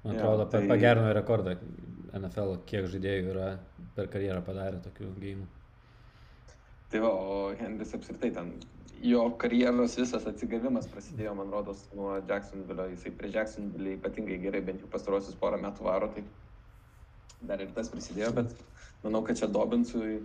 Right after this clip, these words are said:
Speaker 2: laukia tikrai geros varžybos. Tas pats Gus Edwards turbūt visai viable option darosi, e, tokiu atveju.
Speaker 1: Hmm, aš kadangi Gediminaičiuose žaisiu prieš Tadą, pas kurį Dobbinsas yra, tai labai tikėsiuos, kad, e,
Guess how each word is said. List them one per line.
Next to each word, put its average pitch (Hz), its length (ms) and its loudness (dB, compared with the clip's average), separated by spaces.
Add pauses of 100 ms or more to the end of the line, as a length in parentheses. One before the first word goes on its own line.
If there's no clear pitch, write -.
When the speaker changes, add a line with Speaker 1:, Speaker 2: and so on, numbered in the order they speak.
Speaker 2:
laukia 104 340 -2
tikrai 104 320 -4
geros 95 240 -2
varžybos. 98 380 -4
Tas 98 100 -8
pats - 300 -4
Gus 110 280 -4
Edwards 110 380 0
turbūt 104 380 -4 (1080)
visai 98 260 2
viable 101 460 0
option 107 300 -2
darosi, 101 440 -2 (180)
e, - 680 -12
tokiu 107 260 -2
atveju. 101 340 0
Speaker 1:
Hmm, 123 200 0 (160)
aš 101 140 -10
kadangi 113 360 6
Gediminaičiuose 113 720 2
žaisiu 104 300 0
prieš 104 220 -4
Tadą, 110 280 2 (140)
pas - 200 -10
kurį 113 300 -2
Dobbinsas 117 500 0
yra, 113 220 2
tai 110 160 -6
labai 110 400 4 (380)
tikėsiuos, 117 500 4
kad, 113 180 0
e, 110 300 6